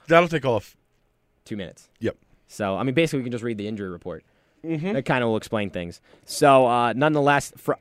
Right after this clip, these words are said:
Speaker 2: come on in. It's nine to ten the morning after. We're gonna have open, open house. Come on in. See what we do.
Speaker 1: See how we do.
Speaker 2: See all the, see all the, um, you know, the gestures and faces I make at you while we're doing this show.
Speaker 1: Right.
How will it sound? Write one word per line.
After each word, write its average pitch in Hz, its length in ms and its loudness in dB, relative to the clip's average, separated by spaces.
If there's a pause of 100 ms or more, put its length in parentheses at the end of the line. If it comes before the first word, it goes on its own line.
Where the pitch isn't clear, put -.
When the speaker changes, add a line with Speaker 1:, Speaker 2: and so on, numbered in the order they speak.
(200)
Speaker 2:
come 165 160 0
on 165 160 4
in. 170 340 0
It's - 140 -10
nine 147 240 -2
to 156 80 -6
ten 180 480 -2
the 123 100 -8
morning 147 240 0
after. 156 300 -2
We're 151 80 2
gonna 147 160 0
have 143 240 -2
open, 160 420 0
open 160 260 0
house. 151 300 -6
Come 156 160 -6
on 156 140 -2
in. 160 200 -4 (280)
See 196 320 0
what 160 340 0
we 175 120 -2
do. 170 380 2 (320)
Speaker 1:
See 180 260 2
how 170 240 10
we 185 120 8
do. 175 300 6 (320)
Speaker 2:
See 185 320 0
all 175 200 6
the, 170 180 4 (100)
see 185 240 0
all 170 180 4
the, 165 260 2
um, 135 400 -2
you 147 140 -2
know, 123 200 0
the 113 160 -4
gestures 147 760 -2
and 123 360 -6 (200)
faces 156 300 -4
I 143 100 -2
make 135 220 -4
at 139 200 -4
you 135 260 -4 (100)
while 135 420 0
we're 131 80 -2
doing 127 240 -2
this 123 140 -4
show. 120 340 -2 (280)
Speaker 1:
Right. 107 200 -6